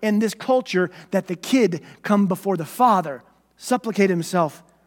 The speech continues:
For the father to run toward the son would have been even more dishonor. Justice requires that boy to come back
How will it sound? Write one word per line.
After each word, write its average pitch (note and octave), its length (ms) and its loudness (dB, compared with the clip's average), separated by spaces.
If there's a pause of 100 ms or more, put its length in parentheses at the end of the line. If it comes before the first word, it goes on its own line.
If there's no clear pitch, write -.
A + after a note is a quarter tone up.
(1200)
For D#3+ 100 -12
the D3+ 60 -8
father A3+ 300 4
to G3+ 80 0
run G#3 220 2
toward F#3 160 -4
the D#3+ 80 -4
son G3+ 280 -2
would E3+ 80 -4
have D#3 120 -6
been D#3+ 260 -4 (240)
even F#3+ 300 -2
more D4+ 380 0
dishonor. G3 640 -4 (960)
Justice C#4 480 -2
requires G3+ 580 2
that F3 280 0
boy G3 320 4
to E3+ 80 -6
come F3 240 -4
back D#3 380 -4